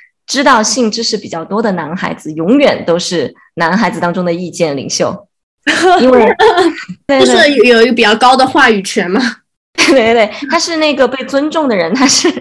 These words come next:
Speaker 1: <laughs> 他是有比较多话语权的那个人，就是因为他知道别人不知道的东西。然后大家就会在下面神神秘秘的，我跟你聊，然后你又传出去，然后就会各种大变样。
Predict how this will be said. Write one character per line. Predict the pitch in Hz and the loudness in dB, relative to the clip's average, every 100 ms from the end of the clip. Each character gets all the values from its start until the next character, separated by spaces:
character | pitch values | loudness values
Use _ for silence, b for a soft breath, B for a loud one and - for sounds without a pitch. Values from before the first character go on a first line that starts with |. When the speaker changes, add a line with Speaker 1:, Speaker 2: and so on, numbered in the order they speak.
| - 311 | -4 0
Speaker 1:
<laughs> | 370 480 | 4 4
他 | 330 | 4
是 | 440 311 | 2 2
有 | 185 | 0
比 | 190 175 | 0 -4
较 | 202 | -2
多 | 208 | -2
话 | 233 277 202 | 0 -2 -2
语 | |
权 | 175 160 | -4 -6
的 | 165 | -4
那 | 170 | -4
个 | |
人， | 156 170 | -4 0
就 | 247 | 0
是 | 233 | 2
因 | 247 | 0
为 | 233 | 0
他 | 233 | -4
知 | 226 | -2
道 | 240 | -4
别 | 220 165 | -2 -4
人 | 196 | -4
不 | 240 | -8
知 | 240 | -2
道 | 277 247 | -2 -2
的 | |
东 | 175 156 | -6 -8
西。 | - - - _ _ _ _ _ _ | -10 -10 -14 _ _ _ _ _ _
然 | 190 202 | 0 0
后 | |
大 | 226 208 | 2 2
家 | 202 | 0
就 | 208 | 0
会 | 208 202 | -2 0
在 | 202 | -2
下 | 208 196 | -2 -2
面 | 180 185 | -2 -2
神 | 170 160 | -2 -2
神 | 214 185 175 | 0 0 0
秘 | 190 | -2
秘 | 185 175 | -2 -4
的， | 156 113 - _ | -4 -6 -8 _
我 | 170 | -4
跟 | 175 190 | -2 0
你 | 170 | 2
聊， | 151 151 156 B - | 2 2 -2 B -6
然 | |
后 | 185 | -4
你 | 170 | -2
又 | 170 | -2
传 | 185 160 180 | -2 -4 -6
出 | 175 | -8
去， | - 160 B B | -6 -8 B B
然 | 160 | -4
后 | 165 | -2
就 | 196 | 0
会 | 180 175 - - - | 0 -2 -6 -20 -2
各 | 262 | -2
种 | 196 139 - | 0 -4 -2
大 | 175 | -4
变 | 165 170 147 | -2 -2 -2
样。 | 151 123 | -2 -4